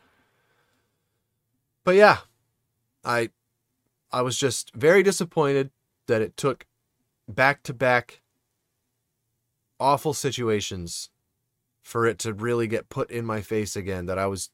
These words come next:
I had totally lost sight of what matters. And I had a great time there.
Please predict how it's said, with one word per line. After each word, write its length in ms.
I 200
had 100
totally 400
lost 340
sight 280
of 160
what 160
matters. 680
And 280
I 80
had 160
a 40
great 320
time 300
there. 300